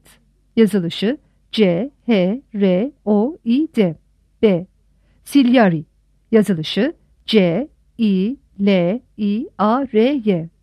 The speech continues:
C iristir. Bazen tümüne birden uvea adı da verilir. Choroid rengi kırmızıya çalan, koyu kahverengi, öncelikle kan damarlarından oluşan ve gözü çevreleyen bir dokudur. Bu öne doğru daha kalınca bir doku olan ciliary dokusu olur.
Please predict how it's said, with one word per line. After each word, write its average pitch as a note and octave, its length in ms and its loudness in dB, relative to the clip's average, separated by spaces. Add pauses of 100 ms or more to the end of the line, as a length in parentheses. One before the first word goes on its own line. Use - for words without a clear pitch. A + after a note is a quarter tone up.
(140)
C A#3+ 380 2
iristir. - 520 -4 (260)
Bazen A#3+ 400 4
tümüne B3 320 0
birden G3 360 0
uvea A#3 320 2
adı E3+ 180 -4
da E3+ 120 -2
verilir. E3 400 -4 (1160)
Choroid E4+ 360 2
rengi E4+ 240 -4
kırmızıya D4+ 460 0
çalan, G#3+ 380 -2
koyu C4 280 0
kahverengi, F#3 600 0
öncelikle B3+ 420 2
kan D#4 260 0
damarlarından B3+ 540 4
oluşan G#3 440 -2
ve C4 80 0
gözü C4 240 0
çevreleyen A#3+ 600 0
bir F3 140 -2
dokudur. F3 440 -8 (800)
Bu F4+ 140 4
öne F#4 280 2
doğru C4+ 300 2
daha C#4 160 2
kalınca A3 440 0
bir G3+ 140 -4
doku A#3+ 220 0
olan F#3 300 -2 (220)
ciliary A#3 420 2
dokusu F3+ 340 -6
olur. D#3+ 320 -8